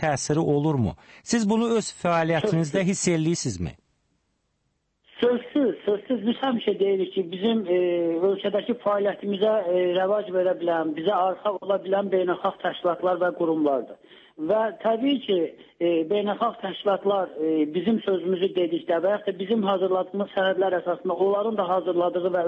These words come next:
Speaker 2: özlərinin gördüyü müşahidələr, nəticələr üst-üstə düşdükdə bizim də mövqeyimiz güclənir və bir, bu halda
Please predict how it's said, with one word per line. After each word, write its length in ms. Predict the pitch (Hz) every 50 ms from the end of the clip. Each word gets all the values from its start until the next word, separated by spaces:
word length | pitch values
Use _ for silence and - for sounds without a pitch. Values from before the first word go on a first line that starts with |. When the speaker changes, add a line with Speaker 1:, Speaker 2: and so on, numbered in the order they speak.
| 185
Speaker 2:
özlərinin 500 | 190 175 160 196 190 190 185 208 226 214 202 - - - - - _ _
gördüyü 340 | 208 208 202 196 202 214 214 208
müşahidələr, 640 | 196 - - 196 190 190 180 190 190 190 202 196 185 190
nəticələr 540 | 185 175 - 190 165 185 190 190 196 190 185 175
üst-üstə 400 | - - 196 185 - 202 196 196
düşdükdə 460 | - - - - 185 - - 220 226 226 226 - - - - _ _ -
bizim 240 | 240 285 277 247
də 60 | 214 185 180
mövqeyimiz 500 | 180 175 165 151 170 170 160 175 165 156
güclənir 460 | - 160 156 147 170 175 214 240 226 208
və 80 | 208 202 202 - -
bir, 140 | 220 226 202 170
bu 80 | 202 233 214
halda 320 | 220 214 202 196 214 226